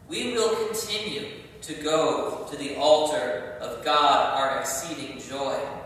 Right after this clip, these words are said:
We will continue to come to this altar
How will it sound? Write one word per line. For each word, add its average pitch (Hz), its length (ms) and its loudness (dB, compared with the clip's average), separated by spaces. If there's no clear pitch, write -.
We 208 520 0
will 202 200 4
continue 233 640 2
to - 180 0
come 233 260 6
to 196 220 0
this 220 180 2
altar 208 400 10